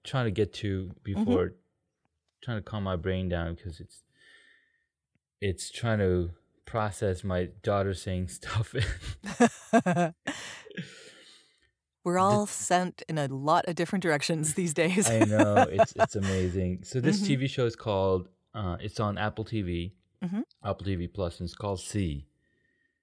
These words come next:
Speaker 1: And in it, the,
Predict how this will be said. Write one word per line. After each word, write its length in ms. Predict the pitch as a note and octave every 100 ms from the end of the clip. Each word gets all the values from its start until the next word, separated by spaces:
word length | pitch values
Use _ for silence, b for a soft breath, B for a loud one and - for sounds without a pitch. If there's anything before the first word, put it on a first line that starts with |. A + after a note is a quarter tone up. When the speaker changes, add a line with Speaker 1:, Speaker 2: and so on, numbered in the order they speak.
| _ _ _
Speaker 1:
And 600 | F#2 F2 E2 D#2+ D#2+ D#2+ - _ _ _ _ _ _ -
in 160 | A2
it, 280 | G#2 F#2+ - G2
the, 400 | G2 F#2 F2+ F2+